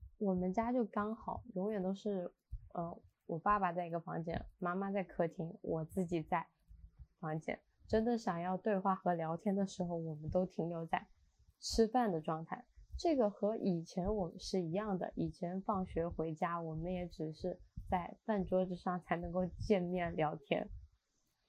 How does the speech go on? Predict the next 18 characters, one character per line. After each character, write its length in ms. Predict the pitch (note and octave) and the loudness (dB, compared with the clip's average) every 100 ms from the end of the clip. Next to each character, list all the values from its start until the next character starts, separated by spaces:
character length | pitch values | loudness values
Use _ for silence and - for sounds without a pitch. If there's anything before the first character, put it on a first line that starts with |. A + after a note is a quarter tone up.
| - | 2
但 260 | D4+ B3+ A#3+ - - | 4 4 -2 -10 -2
现 240 | - D4+ | 4 4
在 360 | C4+ A#3+ G3+ - _ | 4 0 0 -4 _
会 200 | - B3+ | 2 4
感 240 | G#3 F#3 E3+ | 4 0 -2
觉 320 | F3 E3+ F#3 - - - _ | -2 -2 -4 -14 -20 -20 _
这 120 | - D4+ | 0 2
样 160 | B3+ | 2
的 100 | F#3 | 0
方 320 | - G#3 A3+ | -2 0 0
式 240 | A#3+ - G#3+ | -2 0 0
是 460 | - A3 G3 F#3 - _ - - - _ - - - _ - | 0 -2 -2 -2 -8 _ -16 -16 -18 _ -20 -20 -20 _ -8
很 440 | - G3+ F3 F3+ | 2 2 2 0
利 200 | A3+ B3 | 2 4
于 300 | G#3 F3 F3+ F#3+ - | 2 -2 -4 -8 2
个 220 | F4 C#4 | 6 6
人 260 | F#3+ E3+ E3+ | 4 2 0
的 340 | F3 F3 | -2 -2